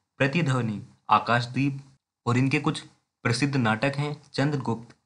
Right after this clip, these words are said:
स्कंदगुप्त, राज्यश्री, ध्रुवस्वामिनी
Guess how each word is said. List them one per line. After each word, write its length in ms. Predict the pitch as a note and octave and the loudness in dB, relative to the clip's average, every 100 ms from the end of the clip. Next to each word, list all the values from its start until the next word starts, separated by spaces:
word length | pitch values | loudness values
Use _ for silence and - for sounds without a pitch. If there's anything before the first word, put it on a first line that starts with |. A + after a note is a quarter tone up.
| _ _ - | _ _ -14
स्कंदगुप्त, 720 | - A2 A2 A2 B2 B2 - _ _ - | -6 -2 0 0 -4 -6 -18 _ _ -2
राज्यश्री, 640 | A2 A#2+ C3 E3 C3+ G#2+ G2 - _ _ _ _ | 0 0 0 -2 -2 -4 -6 -12 _ _ _ _
ध्रुवस्वामिनी 720 | - D3 C#3 B2 G2+ F#2+ F#2+ | -2 -2 0 0 -2 -4 -8